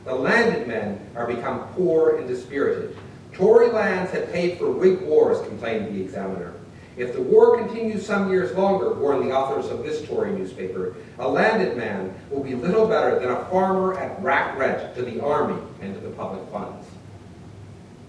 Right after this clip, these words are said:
Once in power, the Tories, by all accounts, sought to undo the social revolution. The new Tory government observed their former colleague Daniel Finch, Earl of Nottingham, garner-,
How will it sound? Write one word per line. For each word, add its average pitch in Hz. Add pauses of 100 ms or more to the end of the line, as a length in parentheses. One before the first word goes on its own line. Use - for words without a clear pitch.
(540)
Once -
in -
power, -
the -
Tories, 165
by -
all 156
accounts, -
sought 151
to 175
undo 170
the -
social 95
revolution. - (420)
The 180
new 262
Tory 240
government 190
observed 185
their -
former 175
colleague 165
Daniel 160 (100)
Finch, 160
Earl 147
of -
Nottingham, 131 (340)
garner-, 185